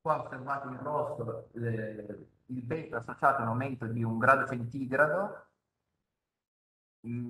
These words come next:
e in blu l'effetto delle precipitazioni, e invece è un aumento di cento millimetri di precipitazione su scala spaziale, e si osserva effettivamente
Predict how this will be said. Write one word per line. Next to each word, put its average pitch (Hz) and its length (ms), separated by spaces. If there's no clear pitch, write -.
e 110 360
in 120 360
blu 131 440
l'effetto 117 420
delle 123 180
precipitazioni, 120 1400
e 117 120
invece 120 680
è 113 160
un 113 80
aumento 123 360
di 117 320
cento 127 280
millimetri 117 640
di 104 80
precipitazione 113 1160
su 101 80
scala 98 580
spaziale, 135 800
e 107 140
si - 100
osserva 117 380
effettivamente 127 760